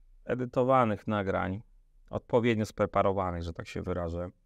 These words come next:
e, opinia publiczna, bo to głównie o opinię publiczną chodzi, nie o faktycznie osoby, które zajmują się daną tematyką, e, w sposób,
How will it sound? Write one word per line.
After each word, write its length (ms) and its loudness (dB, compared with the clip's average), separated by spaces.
e, 340 2
opinia 420 2
publiczna, 560 0
bo 80 -2
to 100 -2
głównie 260 0
o 20 2
opinię 320 -2
publiczną 480 -8
chodzi, 260 -2
nie 260 0
o 760 2
faktycznie 440 -4
osoby, 240 -4
które 180 -2
zajmują 300 0
się 140 -6
daną 240 0
tematyką, 800 -2
e, 600 -2
w 40 -16
sposób, 320 -16